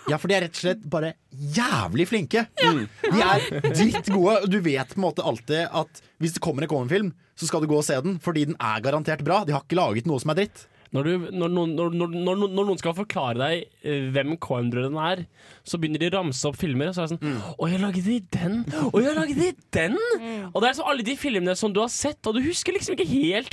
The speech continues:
Speaker 3: filmen, men du husker følelsen.
Speaker 1: Mm.
Speaker 3: Du husker at
Speaker 4: Mm.
Speaker 3: den var veldig spesiell. Den hadde noe helt spesielt som
Speaker 4: Mm.
Speaker 3: festet seg.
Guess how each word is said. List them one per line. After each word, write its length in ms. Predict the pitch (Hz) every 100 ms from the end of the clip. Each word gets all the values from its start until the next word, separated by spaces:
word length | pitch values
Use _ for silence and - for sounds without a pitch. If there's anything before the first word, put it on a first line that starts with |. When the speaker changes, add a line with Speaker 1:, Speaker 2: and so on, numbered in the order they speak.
| -
Speaker 3:
filmen, 240 | 151 185
men 140 | 220 208
du 60 |
husker 260 | 233 - 220
følelsen. 800 | - 262 180 135 123 - 339 233
Speaker 1:
Mm. 400 | 139 127 208 196
Speaker 3:
Du 80 | 220
husker 220 | 262 233
at 60 | 220
Speaker 4:
Mm. 60 |
Speaker 3:
den 40 | 214
var 160 | 185 214
veldig 240 | 247 160 131
spesiell. 200 | 180 214 202
Den 80 | 240 -
hadde 180 | 160 147
noe 160 | 190
helt 160 | 151 -
spesielt 300 | 160 202 180
som 80 | 254
Speaker 4:
Mm. 140 | 247
Speaker 3:
festet 320 | 233 - 131 127
seg. 220 | 233